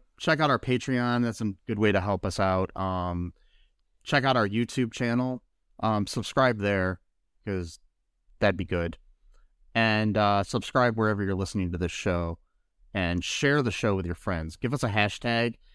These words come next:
and there's a chance you may win a prize in the future. I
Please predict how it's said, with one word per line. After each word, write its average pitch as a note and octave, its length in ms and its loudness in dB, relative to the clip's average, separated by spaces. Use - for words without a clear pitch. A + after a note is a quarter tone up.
and F#2+ 840 0
there's G#2+ 200 2
a G#2 60 -2
chance G#2 400 -2
you F2+ 140 -2
may F2+ 380 0
win F2+ 180 0
a E2+ 60 -4
prize E2+ 420 0
in E2+ 100 -2
the D#2 60 -4
future. D#2+ 480 -4
I E2 380 -2